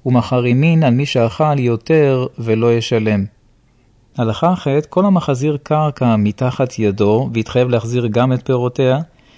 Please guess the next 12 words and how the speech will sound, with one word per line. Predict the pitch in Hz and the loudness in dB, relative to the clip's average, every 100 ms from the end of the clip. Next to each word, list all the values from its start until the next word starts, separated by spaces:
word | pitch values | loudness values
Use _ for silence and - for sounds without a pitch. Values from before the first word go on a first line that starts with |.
| _ - | _ 2
אם | 185 | 2
שכרה | 170 143 123 123 120 143 | 2 -2 -2 0 2 2
לאחרים | 120 107 120 113 143 127 107 - | 0 0 -2 0 2 2 0 -4
כשהיה | - 110 120 | -4 0 2
מחזיק | 131 107 107 107 139 127 | 0 0 -2 -2 -4 -2
בה, | 117 98 101 _ _ _ - | 0 0 -2 _ _ _ -6
והיו | 104 113 135 | 0 2 2
הסוחרין | 113 123 - 120 117 139 127 104 - | 0 -6 -2 -2 0 2 2 0 -4
קיימין, | - 107 113 139 170 156 160 - _ _ _ - | -4 0 0 2 0 0 -2 -6 _ _ _ -4
מוציאין | 127 123 131 143 190 | -2 0 0 2 4
מהן | 151 147 | 2 2
השכר | 127 - 117 - 165 147 | 0 -2 -4 0 0 0